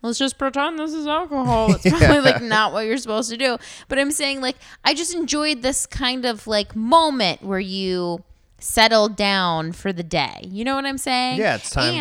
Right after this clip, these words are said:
Speaker 1: And
Speaker 2: just
Speaker 1: to, like, reflect, I guess.
Speaker 2: And relax.
Speaker 1: And relax. That's, that's where I'm getting to, is the, is the relax. And so, say you're trying to be super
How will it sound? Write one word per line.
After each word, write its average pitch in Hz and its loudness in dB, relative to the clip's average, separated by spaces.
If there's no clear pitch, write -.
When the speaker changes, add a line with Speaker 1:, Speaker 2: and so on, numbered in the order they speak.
Speaker 1:
And 107 -2
Speaker 2:
just - -14
Speaker 1:
to, 403 -4
like, 320 -2
reflect, 320 0
I 185 0
guess. 160 -6
Speaker 2:
And 185 -4
relax. 156 0
Speaker 1:
And 277 -4
relax. 302 0
That's, 285 -2
that's 240 0
where 233 -4
I'm 208 -6
getting 156 -6
to, 170 -10
is 185 -6
the, 214 0
is 208 -4
the 196 -2
relax. 196 -2
And 220 -2
so, 202 0
say 226 2
you're 220 -4
trying 190 -6
to 196 -2
be 220 -4
super 226 -6